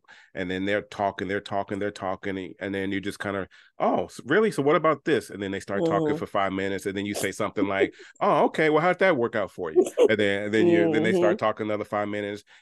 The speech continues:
Speaker 1: and then you say, "Oh, really? Well, what happened next?"
Speaker 2: <laughs>
Speaker 1: And then, and then they talk for another five minutes, and all of a sudden you s-, you might have said, like, ten, fifteen words in that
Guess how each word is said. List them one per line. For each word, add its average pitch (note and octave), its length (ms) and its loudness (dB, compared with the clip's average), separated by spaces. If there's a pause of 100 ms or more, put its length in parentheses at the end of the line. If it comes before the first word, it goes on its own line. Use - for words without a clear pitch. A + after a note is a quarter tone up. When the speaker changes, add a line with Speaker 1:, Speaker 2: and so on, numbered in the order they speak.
Speaker 1:
and G2+ 100 -2
then G#2 60 0
you A2+ 60 -2
say, A2+ 140 -4
"Oh, B2+ 140 0
really? G#3 400 2
Well, D3+ 160 -2
what F3+ 140 -2
happened F#3+ 280 0
next?" A3 340 2
Speaker 2:
<laughs> G#4 460 4
Speaker 1:
And A#3+ 120 0
then, - 180 4
and A2+ 100 -4
then A#2 120 4
they A#2 100 2
talk A#2 240 0
for - 60 -6
another A#2 200 0
five A#2+ 180 0
minutes, A2+ 220 -4
and A2+ 100 -6
all A#2+ 100 -2
of A#2+ 60 -8
a - 20 -20
sudden A#2+ 220 -2
you B2 80 -6
s-, C3+ 120 -12
you B2 200 -4
might B2 140 2
have A#2+ 120 0
said, A#2 200 -2
like, G2+ 300 -6
ten, B2 380 -8
fifteen A#2+ 500 -2
words A2+ 380 0
in A2 80 -6
that G#2 140 -6